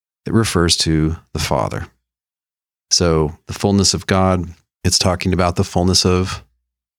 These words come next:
the Father, not the fullness of the Trinity. There is no place in Scripture, strangely enough,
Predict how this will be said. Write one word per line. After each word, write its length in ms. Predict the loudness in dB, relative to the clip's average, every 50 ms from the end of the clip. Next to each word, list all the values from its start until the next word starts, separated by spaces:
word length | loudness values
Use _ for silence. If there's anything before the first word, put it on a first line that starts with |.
| _ _ _ _ -4
the 80 | -2
Father, 540 | -2 0 0 0 0 0 -2 -2 -4 -8 -10 _ _ _ _ _ _ _ _ _ _ _ _ -2
not 260 | 0 0 2 2 0
the 60 | -2
fullness 460 | -2 0 2 2 4 4 2 2 2 0
of 160 | 0 0 -2
the 80 | -4
Trinity. 600 | -4 -4 -2 0 2 2 2 2 0 0 -4 -6 -12 _ -2
There 120 | 0 0 2
is 240 | 2 2 2 2
no 140 | 2 2 2
place 500 | 0 0 0 0 2 2 2 0 0 -2 -2 -2 -2
in 80 | -2 -2
Scripture, 680 | 0 0 -2 -2 -2 0 0 2 2 2 0 -2 -4 -8 _
strangely 520 | -8 -6 -4 0 0 2 2 2 2 4 4
enough, 500 | 4 4 4 2 2 0 -4 -8 -10